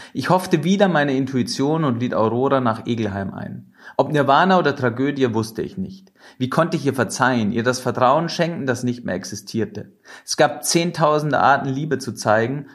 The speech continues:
stattdessen betrog sie mich. Wenn ich nur verstehen würde, warum sie es getan hat, dann könnte ich verzeihen. Es zehrte an mir. Ich wälzte mich in meinem Bett, schweißüberströmt und frierend, meine Laken so verheddert wie meine Gedanken. Ich war ein Junkie,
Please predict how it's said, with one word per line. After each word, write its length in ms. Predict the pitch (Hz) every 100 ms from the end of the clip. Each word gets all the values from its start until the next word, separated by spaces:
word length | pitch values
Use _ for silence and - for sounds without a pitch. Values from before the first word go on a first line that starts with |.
| -
stattdessen 520 | 131 120 131 131 120
betrog 380 | 101 120 127 -
sie 160 | -
mich. 320 | - - _ _ _ _ _
Wenn 100 | 123
ich 80 | 135
nur 120 | 170
verstehen 580 | 165 151 - 165 185 185
würde, 260 | 185 196 175
warum 220 | 131 131
sie 120 | 120
es 140 | 113
getan 460 | 113 107 113 117 110
hat, 220 | 95 - - -
dann 140 | - 156
könnte 320 | 156 190 190
ich 240 | 147 143
verzeihen. 720 | - 113 - 107 95 - 110 - _ _ _ _
Es 180 | - 113
zehrte 380 | - 135 127 110
an 160 | 95 98
mir. 240 | 95 95 - _ _
Ich 100 | -
wälzte 320 | 135 151 -
mich 140 | 165 139
in 60 |
meinem 260 | 127 117 95
Bett, 320 | 151 - - - -
schweißüberströmt 880 | - 120 147 143 131 120 135 135 123
und 140 | 113
frierend, 580 | - 123 135 165 165 -
meine 220 | 120 117
Laken 320 | 120 143 160
so 160 | 151 135
verheddert 500 | 127 113 135 151 135
wie 60 |
meine 240 | 127 120 117
Gedanken. 720 | 107 - 101 95 98 95 - _ _
Ich 80 |
war 80 | 139
ein 140 | 143 131
Junkie, 560 | - 143 139 - 117